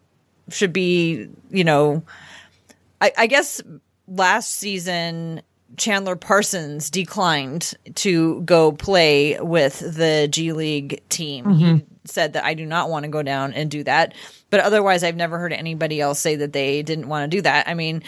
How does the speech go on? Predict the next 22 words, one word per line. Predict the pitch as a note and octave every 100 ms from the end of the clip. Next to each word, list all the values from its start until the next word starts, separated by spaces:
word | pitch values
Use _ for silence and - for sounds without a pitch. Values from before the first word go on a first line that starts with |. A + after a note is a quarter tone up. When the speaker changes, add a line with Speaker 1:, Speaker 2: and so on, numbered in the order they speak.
| - - -
Speaker 1:
it |
makes | G3 G3+ F#3+
a |
lot | F#3 F3+
of | E3+
sense | F3+ F#3+ F#3+ -
if, | - D#3+ D3+ - C#3
you | E3+
know, | D#3+
you | D#3+ E3+
need | F3 E3+
to | F3
get | F3 D#3 E3+
run | E3+ E3+
in, | C3+ E3 E3 F3 F3+
but | D#3+ D3+
your | D3+
team | D3+ F3 E3
is | E3
doing | E3+ D#3+
something | E3 D#3 D#3 C#3
else, | D#3 G3 -